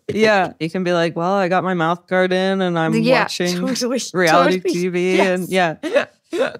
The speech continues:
Speaker 3: Yeah.
Speaker 2: Yeah, 'cause even if he doesn't text you back, who cares? At least it's, like, you making yourself smile.
Speaker 1: Yeah.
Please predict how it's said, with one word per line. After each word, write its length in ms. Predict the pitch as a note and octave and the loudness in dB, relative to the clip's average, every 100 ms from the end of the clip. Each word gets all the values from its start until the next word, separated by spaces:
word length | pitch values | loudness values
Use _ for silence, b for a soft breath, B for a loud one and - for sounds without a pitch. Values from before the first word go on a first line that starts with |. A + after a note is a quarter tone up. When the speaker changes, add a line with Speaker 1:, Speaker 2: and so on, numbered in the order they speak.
| - | 0
Speaker 3:
Yeah. 400 | D4 F#3 F3+ A3 A3+ | 4 4 4 -2 -8
Speaker 2:
Yeah, 400 | - A#3+ G#3+ E3+ - | -2 2 2 -2 -6
'cause 200 | - C4+ | -6 -6
even 280 | A3+ B3+ B3+ | -4 -4 0
if 200 | A#3+ A#3+ | 0 0
he 160 | A#3+ A#3 | -4 -2
doesn't 300 | D#3+ D#3 B2+ | 0 0 -2
text 280 | E3 D3+ D3+ | -4 -4 -2
you 60 | |
back, 300 | D3+ G3+ F#3 | 0 0 -2
who 100 | B3+ | -8
cares? 580 | A#3 C4+ A3 D3+ - - _ _ _ _ | -6 -2 -2 -4 -8 -20 _ _ _ _
At 240 | F3+ F#3 F3 | 0 2 0
least 400 | G#3 G#3+ - - | -4 -6 -6 -2
it's, 320 | F#3 F3+ - | -2 -4 -2
like, 260 | F3+ E3+ F3 | 0 0 -4
you 580 | F3 F#3 F#3 F#3 F3+ E3+ | -6 -4 -2 -2 -2 -2
making 300 | F3+ F3+ E3+ | -4 -2 -4
yourself 400 | D#3+ - F3+ F3+ | -2 0 0 0
smile. 640 | - D#3 D3 D3 E3+ D3 _ | -4 -2 0 0 -4 -8 _
Speaker 1:
Yeah. 460 | D#3+ E3+ D#3+ C#3+ | -2 0 2 0